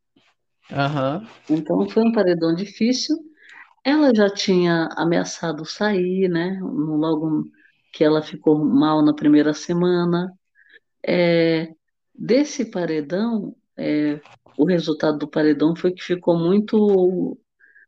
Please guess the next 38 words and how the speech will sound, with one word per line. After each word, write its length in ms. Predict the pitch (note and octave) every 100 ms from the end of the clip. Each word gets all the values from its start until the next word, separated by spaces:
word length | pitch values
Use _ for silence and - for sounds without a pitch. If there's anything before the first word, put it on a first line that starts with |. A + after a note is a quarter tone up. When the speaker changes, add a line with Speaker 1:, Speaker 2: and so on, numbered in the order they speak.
| -
Speaker 2:
acirrada 640 | - - F3 D#3+ E3 D#3+
a 60 | D#3+
disputa 580 | D#3 - - E3 F3 F3
entre 320 | E3+ E3+ D#3+
ela 320 | D#3+ E3 F3
e 60 | F#3
o 80 |
D 180 | F3+ A3
G, 240 | G3+ E3 D3+
né? 300 | D3 G3 G#3+ _ _ _ _ _ _ _ _ _ _
Mas 360 | - G3 A#3+ B3+
um, 240 | C#4+ B3+
um 60 | B3
paredão 400 | C4 C4 C4 A#3+
muito 200 | B3 C4 -
forte, 420 | - B3 A#3 F#3+
eu 80 | F3
achei. 380 | F3 F3 E3
E, 680 | D#3+ - G#3 G#3+ G#3 G3 G3 _ _ _ _ _ _ -
na 200 | A#3 E4
verdade, 720 | C#4+ F3+ D#3+ A3 C4 F#3 - - _ _ _ _ _ -
as 180 | A#3+ -
pessoas 400 | D4+ - D4 C4+
que 160 | -
tão 220 | A#3+ G#3+ G#3
saindo 520 | - E3+ F#3+ G3 D#3+
do, 480 | D#3 D3+ D3 C#3 D3 F#3 _ _
do 120 | - -
B 80 | C#3+
B 140 | C3+
B, 180 | C3+ G3
quando 260 | G3 B3+ A#3+
elas 220 | G3+ F3+
estão 200 | - E3+
no 100 | D#3+
paredão, 560 | D#3 D3+ D3 D#3+ G#3 E3+
elas 200 | F3 F3
começam, 400 | F#3 F#3 F#3